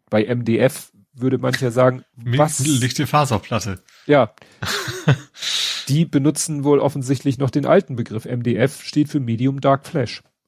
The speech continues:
Speaker 1: Also
Speaker 2: Ah.
Speaker 1: eigentlich Medium Nougat.
Speaker 2: Mhm.
Speaker 1: Ja. Naja, und dann,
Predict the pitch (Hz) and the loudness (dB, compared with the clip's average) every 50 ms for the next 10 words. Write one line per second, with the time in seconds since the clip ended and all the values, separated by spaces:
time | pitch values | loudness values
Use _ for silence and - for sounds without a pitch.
0 | _ _ _ 127 127 101 123 - - 127 120 123 123 143 135 139 131 - 135 135 | _ _ _ 2 2 2 0 -2 2 4 4 4 4 4 2 2 2 2 2 0
1 | 139 127 135 131 127 135 139 123 - 110 104 - - _ _ _ _ _ _ _ | 2 2 2 0 2 0 -2 -2 -2 -2 -4 -4 -8 _ _ _ _ _ _ _
2 | _ _ _ _ _ _ _ _ _ - 120 107 123 143 151 - _ _ _ _ | _ _ _ _ _ _ _ _ _ 0 2 4 4 4 2 -2 _ _ _ _
3 | _ _ _ _ _ _ _ _ 110 107 123 - _ _ _ _ _ _ - 110 | _ _ _ _ _ _ _ _ -10 -10 -10 -12 _ _ _ _ _ _ 2 2
4 | 104 101 - - _ - 123 110 - - 101 98 98 95 | 4 2 0 -2 _ -4 -4 -4 0 -2 -2 -2 -2 -6